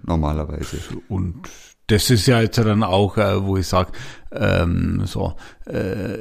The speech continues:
Speaker 2: es ist, äh, wenn du dann zu der Kaffeefarm hinkommst, also ich sag mal, äh, das ist das Hotel schon noch besser, als wenn du direkt auf der Farm schlafen musst.
Speaker 1: Ja, das stimmt. Nö, also,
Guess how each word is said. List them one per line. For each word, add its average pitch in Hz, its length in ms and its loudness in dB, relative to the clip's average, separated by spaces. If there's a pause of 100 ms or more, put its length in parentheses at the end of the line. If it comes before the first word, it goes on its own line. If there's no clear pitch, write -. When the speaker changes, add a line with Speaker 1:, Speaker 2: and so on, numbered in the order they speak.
(280)
Speaker 2:
es 127 260 0
ist, - 760 -4
äh, 139 220 -6 (340)
wenn 120 160 4
du 117 140 0
dann 110 200 4
zu 104 460 2
der 98 140 0
Kaffeefarm 95 520 0
hinkommst, 117 640 2
also 104 320 0
ich 101 140 0
sag 98 140 0
mal, 92 160 2 (420)
äh, - 640 -4
das - 260 -6
ist 104 140 -8
das 104 200 -2
Hotel 95 320 0
schon 104 300 0
noch 101 160 -2
besser, 101 380 -2
als - 260 -6
wenn 98 80 -2
du 98 160 -4
direkt 101 380 0
auf 92 100 -4
der 101 100 -4
Farm 104 260 0
schlafen - 340 -4
musst. - 340 -10 (140)
Speaker 1:
Ja, 90 140 -2 (180)
das - 140 -8
stimmt. - 180 -18 (400)
Nö, 80 460 -2
also, 82 280 -4